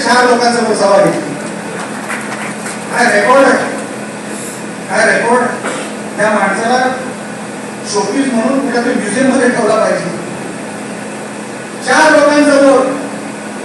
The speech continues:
रत्नागिरी सिंधुदुर्गाचा खासदार आज सभा घेतो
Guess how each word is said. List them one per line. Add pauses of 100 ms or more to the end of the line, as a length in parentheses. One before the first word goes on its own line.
(500)
रत्नागिरी
सिंधुदुर्गाचा
खासदार (480)
आज (100)
सभा
घेतो